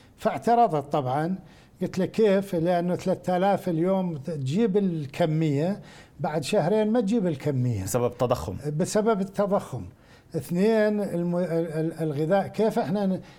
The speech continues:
Speaker 1: نبيعه بالمزايدة العلنية؟ احنا دولة، يعني الدولة ما تبيع بالمزايدة العلنية الغذاء، واجباتها تجيب الغذاء للشعب العراقي.
Speaker 2: مم.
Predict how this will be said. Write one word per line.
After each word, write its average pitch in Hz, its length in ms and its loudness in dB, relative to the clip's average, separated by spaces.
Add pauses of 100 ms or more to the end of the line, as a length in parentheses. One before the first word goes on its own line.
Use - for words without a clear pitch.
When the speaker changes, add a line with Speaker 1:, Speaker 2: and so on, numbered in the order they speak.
(140)
Speaker 1:
نبيعه 165 400 2
بالمزايدة 156 680 2
العلنية؟ 135 600 0
احنا 147 240 -4
دولة، 202 460 4 (540)
يعني 147 360 -2
الدولة 170 440 2
ما 196 120 4
تبيع 220 280 0
بالمزايدة 202 680 4
العلنية 165 580 0
الغذاء، 147 480 -2 (240)
واجباتها 170 600 2
تجيب 185 260 0
الغذاء 196 720 2 (380)
للشعب 208 400 0
العراقي. 233 580 0
Speaker 2:
مم. 104 300 -2